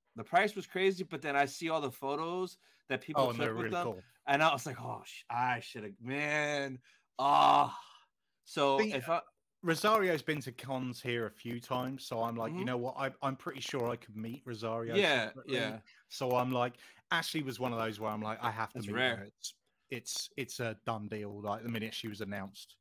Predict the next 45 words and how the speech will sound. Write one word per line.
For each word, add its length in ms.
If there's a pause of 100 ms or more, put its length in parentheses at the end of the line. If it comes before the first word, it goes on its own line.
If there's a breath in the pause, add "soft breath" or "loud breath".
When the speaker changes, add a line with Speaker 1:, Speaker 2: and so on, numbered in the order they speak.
(320)
Speaker 2:
I 80
was 140
like, 140
"That's 180
Speaker 1:
No. 240
Speaker 2:
happening." 160 (300)
Speaker 1:
Yeah, 400
no, 160
for 180
sure. 560
I, 320
I 120
did 320
do 360
the 500 (140)
Hayden 460
and 140
Hewen 600 (540 soft breath)
dual 280
Speaker 2:
Nice. 0
Speaker 1:
photo 320
op 400
'cause 160
it's 160
the 100
first 420
time 400
they've 180 (120)
ever 260
done 320
that. 280 (540)
So 180
I 120
was 140
like, 160 (100)
"N-, 220
this 180
might 120
not 140
happen 240
Speaker 2:
It's 60
gotta 160
be 80
Speaker 1:
again." 0
Speaker 2:
done. 220